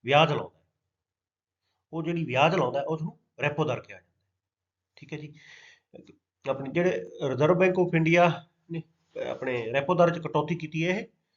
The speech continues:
ਇਹ, ਇਹ ਇੱਕ, ਅਹ, ਕਮੇਟੀ ਹੁੰਦੀ ਹੈ। ਠੀਕ ਹੈ, ਛੇ ਮੈਂਬਰੀ ਕਮੇ-, ਅਹ, ਮੁਦਰਾ ਸਮਿਤੀ,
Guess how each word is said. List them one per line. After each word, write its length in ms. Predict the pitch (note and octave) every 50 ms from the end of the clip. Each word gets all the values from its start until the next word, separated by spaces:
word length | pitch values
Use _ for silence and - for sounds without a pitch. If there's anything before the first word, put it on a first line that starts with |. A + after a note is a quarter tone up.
| _ _ _ _ _ _ _ _ _ _ _ - -
ਇਹ, 160 | E3+ E3+ E3 -
ਇਹ 320 | - G3 A3 - G#3 G#3+
ਇੱਕ, 120 | G#3+ - C4
ਅਹ, 340 | - - E3 D#3 D3+ D3+ -
ਕਮੇਟੀ 420 | - E3 D#3+ F3 F3 E3+ G#3 E3+
ਹੁੰਦੀ 240 | C3+ G#2 G2+ G2+ G#2+
ਹੈ। 40 | G#2+
ਠੀਕ 180 | - F3 -
ਹੈ, 60 | F#4 - -
ਛੇ 180 | - E3 E3
ਮੈਂਬਰੀ 320 | F3 E3+ E3 E3 E3+ E3 E3
ਕਮੇ-, 420 | D#3+ C#3 C#3+ C#3+ C#3 C#3 C3+ B2+
ਅਹ, 300 | C3 B2+ B2+ B2 B2 B2
ਮੁਦਰਾ 300 | B2+ C#3+ C#3+ D#3+ E3 D#3+
ਸਮਿਤੀ, 440 | D#3 D#3 D3 D3 - - G3+ G#3+